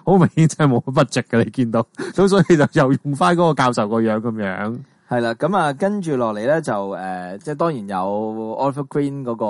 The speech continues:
Speaker 2: 樣啦，跟住有，
Speaker 1: 啊。
Speaker 2: 誒，Kara 嗰個樣啦。
Speaker 1: 啊。
Speaker 2: 咁另外仲有，啊，啊，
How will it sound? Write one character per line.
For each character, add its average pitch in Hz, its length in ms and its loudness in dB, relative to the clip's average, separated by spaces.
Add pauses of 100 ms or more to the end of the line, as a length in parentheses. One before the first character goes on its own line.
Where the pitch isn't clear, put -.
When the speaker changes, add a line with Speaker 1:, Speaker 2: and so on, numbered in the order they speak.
(160)
Speaker 2:
樣 90 200 -6
啦， 123 280 -2
跟 131 180 -6
住 120 80 -6
有， 98 360 -4
Speaker 1:
啊。 87 480 -8
Speaker 2:
誒， 95 100 -14
Kara 123 420 -2
嗰 110 100 -6
個 113 140 -2
樣 95 220 -6
啦。 117 100 -6
Speaker 1:
啊。 113 260 -6 (360)
Speaker 2:
咁 156 100 0
另 202 120 2
外 147 60 -2
仲 135 120 0
有， 139 160 2
啊， 127 580 2
啊， 120 720 2